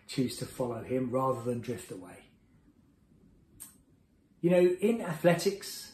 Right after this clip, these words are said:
and in Formula One and in, uh, cycling events, whatever it happens to be, there is always a team behind the athlete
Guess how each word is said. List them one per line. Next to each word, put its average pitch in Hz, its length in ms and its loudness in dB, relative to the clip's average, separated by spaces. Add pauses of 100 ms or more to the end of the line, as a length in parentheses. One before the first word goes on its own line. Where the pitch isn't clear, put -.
(100)
and 135 140 -2
in 123 100 -2
Formula 165 520 4
One 156 680 -2
and 113 480 -8
in, 110 360 -8 (500)
uh, - 40 -20 (280)
cycling 165 600 2
events, 151 420 4
whatever 175 320 2
it - 60 -6
happens 156 400 -4
to 151 100 -6
be, 110 400 -8 (500)
there 147 160 4
is 147 140 6
always 180 420 6
a 135 100 -2
team 135 640 -2 (280)
behind 127 640 0 (260)
the 123 200 -4
athlete 156 580 2